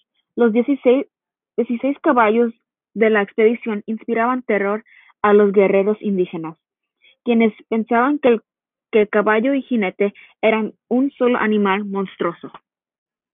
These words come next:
Marcha hasta Tenochtitlán, la capital de México. En agosto de mil quinientos diecinueve,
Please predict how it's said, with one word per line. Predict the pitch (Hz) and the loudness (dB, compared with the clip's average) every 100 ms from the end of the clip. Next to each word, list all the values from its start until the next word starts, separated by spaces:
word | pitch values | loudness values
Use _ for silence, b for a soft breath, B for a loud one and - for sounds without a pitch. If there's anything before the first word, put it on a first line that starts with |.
| _ b b - | _ b b -8
Marcha | 262 285 - 359 | -6 -6 -8 -8
hasta | 240 240 247 | -8 -8 -8
Tenochtitlán, | 247 226 220 - 233 175 147 170 _ _ | -4 -4 -6 -8 -8 -6 -10 -12 _ _
la | 214 208 | -6 -4
capital | 233 247 262 262 254 | -4 -2 0 2 2
de | |
México. | 226 180 170 - - - _ _ _ _ _ | 0 -2 -6 -12 -14 -18 _ _ _ _ _
En | 269 269 | -2 2
agosto | 254 262 - | 2 0 -2
de | 370 302 | -8 -6
mil | 226 214 | -6 -6
quinientos | 294 220 196 220 | -8 -8 -8 -6
diecinueve, | 214 277 214 160 170 | -6 -6 -6 -6 -8